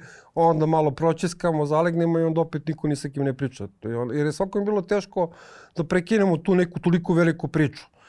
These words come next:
Ma, Bogi je dobro jedan put dao komentar, ka-, rekao je, „Nismo umeli da se nosimo sa slavom, sa tom naglom slavom.” I mi smo naglo, u roku par godina, pa, pa, pa, pa, pa, bez, pazi, ono, devedeset šeste jedan dan skrca,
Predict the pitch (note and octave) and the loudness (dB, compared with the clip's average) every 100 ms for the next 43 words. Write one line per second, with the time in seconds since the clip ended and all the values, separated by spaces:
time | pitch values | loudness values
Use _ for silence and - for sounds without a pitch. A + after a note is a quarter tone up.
0 | - - - G#3 G3 C#4+ G#3+ G3 F#3+ F#3+ | -20 -20 -4 0 2 2 4 4 4 4
1 | F#3+ F3+ F3 G#3 G3 F3+ F3 E3+ F#3 F3+ | 2 0 0 2 4 4 4 2 2 2
2 | E3+ F3 E3+ F3 E3+ D#3+ E3+ E3+ E3+ D#3 | 2 2 2 2 0 0 0 2 0 0
3 | E3 F3+ F3 G3 F3+ E3+ E3 F3+ - F#3 | 2 0 0 2 4 4 2 0 0 0
4 | F3+ E3+ D#3+ D#3+ E3+ E3 C#3 D3 C#3 E3+ | 0 0 -2 -2 -2 -2 -4 -8 -2 0
5 | E3+ F3 D3+ - - D#3+ C#3+ G#2+ F#2 _ | 0 -2 -2 -4 -2 2 2 0 -8 _
6 | A#2 - E3 F3 D3 B2 - C3+ A2 F#2+ | -6 0 4 4 2 -2 -2 -4 -4 -10
7 | _ _ - B2+ C#3 D3+ E3+ F3 E3 D#3 | _ _ -6 -2 0 2 2 2 4 4
8 | C#3 B2 - - _ D3+ D3 C#3+ - D#3 | 2 0 -8 -20 _ -4 -4 -2 0 0
9 | D3+ D#3+ D#3+ D3 D#3 E3 F3 F#3+ F#3+ E3+ | 2 2 2 0 0 2 4 2 0 -2
10 | C#3+ A#2+ - C#3 A#2 A2+ A2 C3 C3 A2+ | -6 -6 -4 -2 -2 -6 -6 -2 -2 -2
11 | - - - D3 D3 E3 D#3 E3 D#3 D3+ | -8 -16 -2 0 2 0 -2 0 0 2
12 | D#3 D#3 D3+ D3+ E3+ E3+ F3 | 0 0 -2 -2 -6 -2 -2